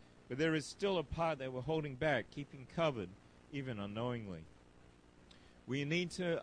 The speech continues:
allow the light of God to reach every part of our will, our desires, our motives, our purpose, our entire heart. When people, when people's actions and motives are evil, they try to hide them. It's a natural part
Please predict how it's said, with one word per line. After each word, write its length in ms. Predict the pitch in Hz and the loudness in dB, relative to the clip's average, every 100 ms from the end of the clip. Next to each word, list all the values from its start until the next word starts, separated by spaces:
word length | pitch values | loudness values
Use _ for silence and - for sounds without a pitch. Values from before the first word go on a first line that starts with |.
| 139 | 2
allow 520 | 139 165 156 131 120 | 4 4 6 4 2
the 100 | 117 | -2
light 260 | 113 135 131 | 0 2 0
of 100 | 117 | -2
God 320 | 139 131 110 | 0 0 0
to 120 | - | -6
reach 180 | 117 101 - | -8 -8 -4
every 260 | 131 139 | -2 -2
part 400 | 135 147 143 156 151 - - - | -2 0 0 -2 -4 -16 -20 -16
of 100 | 113 | -6
our 120 | 107 | -2
will, 480 | 98 123 147 147 143 147 - - | 0 2 4 4 0 -8 -18 -10
our 80 | 110 | -8
desires, 840 | 98 95 127 131 127 123 123 - - | -8 -4 0 2 2 -2 -6 -14 -14
our 80 | 101 | -12
motives, 580 | 90 110 113 107 104 - 107 | -6 -4 -2 -4 -8 -14 -16
our 60 | 87 - | -12 -4
purpose, 540 | 113 - 87 90 - - - - - - 120 | -4 -4 -10 -12 -16 -20 -20 -20 -20 -18 -12
our 80 | |
entire 380 | 90 85 92 92 87 | -10 -8 -6 -4 -4
heart. 260 | 87 82 78 - - - - - - - - - - - - | -6 -6 -10 -18 -20 -20 -20 -20 -20 -20 -20 -20 -20 -20 -6
When 160 | 139 139 | -6 2
people, 460 | 202 202 170 185 160 | 4 4 4 2 0
when 180 | 151 156 | -2 2
people's 340 | 202 214 165 | 2 2 2
actions 480 | 170 175 - 180 165 | 4 2 0 -4 -4
and 140 | 151 147 | -2 2
motives 380 | 208 202 185 | 4 4 2
are 80 | 160 | 0
evil, 540 | 165 190 165 139 127 135 - - - - | 2 2 2 0 0 -4 -16 -20 -20 -10
they 100 | 110 | -8
try 200 | - 131 | -6 -4
to 120 | 107 | -4
hide 260 | 95 107 104 | -4 -4 -4
them. 100 | 80 80 - - - - - 104 | -12 -16 -20 -20 -20 -20 -18 -14
It's 120 | - | -10
a 60 | |
natural 560 | 107 131 123 - 117 104 - | -2 0 -2 -4 -6 -6 -6
part 320 | 120 117 98 | -4 -2 -4